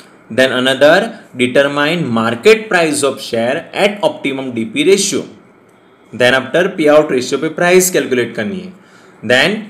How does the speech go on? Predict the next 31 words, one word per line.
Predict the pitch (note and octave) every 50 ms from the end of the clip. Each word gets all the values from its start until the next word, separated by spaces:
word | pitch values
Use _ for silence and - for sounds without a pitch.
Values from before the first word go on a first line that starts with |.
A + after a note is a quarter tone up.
| - - _ _ _ - A2+ A#2
what | C3 C#3 C#3+ - C#3
will | D3 C#3+ C3+ B2+ D3+
be | E3+ G3+ A#3 A3 - - - _ _ - C3
the | C3
minimum | C3 C3+ C#3+ D3+ E3 F3+ G3 G3+ F#3 B2+ G#2 - - - - - C3 D#3
and | F3 F#3 E3+ B2 G#2+ G#2 A2+
maximum | A#2 A2+ A2 - - B2 C3+ D3 D#3 E3 E3 E3+ -
price | D3+ D3 D3+ E3 F3+ F3+ D#3+ - - - A#2+ A#2+
under | A2+ A2+ A2+ A2+ G#2+ G#2 -
this | A2+ A2+ B2 C#3+ F3 G#3+ G#3 - - - - A#2 A#2+ A#2
model? | A2+ G#2 F#2+ F#2 F2 - - - - - - A2+
यानी | B2+ C3 B2+ D3+ E3
एक | F3+ F3
सम्स | - - E3 D#3+ D3+ - -
में | D#3+ D#3 D#3
कुछ | E3+ E3+ F3 - - - - - - -
चार | - C#3+ C#3 C#3 C#3+ C#3+ -
से | - D#3+ D#3 -
पांच | - C#3+ C#3+ D3 D3+ D3+ - - - E3 - - - _ _ _ - - -
क्वेश्चन | C#3+ C#3+ C3 - - D3+ D3 C#3+ C3+
दे | A#2 A#2 A#2 A#2
दिया | A2+ A2+ A2+ G#2+ G#2 F#2+ G#2
है, | - F2 E2+ - - - _ _ - _ _ _ _ _ _ -
ध्यान | A2+ C#3 D3+ E3 F3 E3+
देना, | D3+ C3+ A#2+ A#2 A#2+ C3 -
ईजी | D3 C#3+ C3+ A#2 A2 B2 B2 A2
है, | F#2 - - - - - - - - - _ -
खाली | B2+ B2+ C3 C3 C#3 C#3+ C#3+ C#3 C#3+ - - - - - - -
थोड़ा | C#3 C#3
समझना | C3 - - A#2 A#2 A#2 G#2+ - A2 G#2+ G2 F2+
था। | - - F#2+